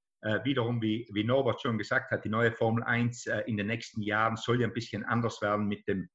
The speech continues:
Budgetdeckel, mit dem Budget Cap auf Englisch, äh, wie es genannt wird, äh, der runterkommt, um es einfach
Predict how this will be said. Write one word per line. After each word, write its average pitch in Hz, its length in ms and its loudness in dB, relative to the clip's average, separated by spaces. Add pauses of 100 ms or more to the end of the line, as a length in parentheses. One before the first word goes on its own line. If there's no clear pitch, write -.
(140)
Budgetdeckel, 113 680 0
mit 110 180 -6
dem 95 100 -6
Budget 92 380 -4
Cap - 240 2
auf 110 140 -2
Englisch, 113 460 0 (160)
äh, 98 180 -2
wie 113 80 2
es 113 100 -4
genannt 117 320 0
wird, 127 180 6 (400)
äh, 92 260 2
der 98 140 4
runterkommt, 127 680 0 (380)
um 139 200 6
es 120 240 0
einfach 123 420 2